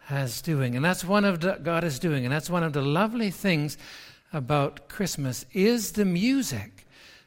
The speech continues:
the songs. And I suggest to you, even at the mall, you're wandering about, maybe distracted, they will be playing Christmas carols in between things.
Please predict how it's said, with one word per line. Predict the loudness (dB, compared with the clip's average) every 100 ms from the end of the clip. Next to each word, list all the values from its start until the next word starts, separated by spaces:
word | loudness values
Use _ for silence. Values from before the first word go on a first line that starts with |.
| _
the | -8 -4
songs. | -2 0 2 0 -2 -10 -18 -20 -20 -20 _ _ -20 -20 -20 _ -4
And | 2
I | 2
suggest | 2 -2 2 4 4 2
to |
you, | 4 6
even | 4 2 4 4
at | 2 2
the | 2
mall, | 4 4 4 2 -4 -12 -10
you're | -4 -4
wandering | -2 0 0 2 2 0
about, | 0 4 4 2 0
maybe | -4 -2 -2
distracted, | -4 -8 -8 -4 -4 -2 -4 -2
they | 2 2
will | 2 0 0 0
be | -4 -4 -4
playing | -6 -8 -4 -2 -4 -4 -8 -12 -20 -20 -20 -20 _ _ _
Christmas | -6 -2 -2 -2 -4 -4
carols | -2 4 6 6 2 -2
in | -4 -2 -2
between | -4 -4 0 2 2
things. | 0 -2 0 -2 -4 -10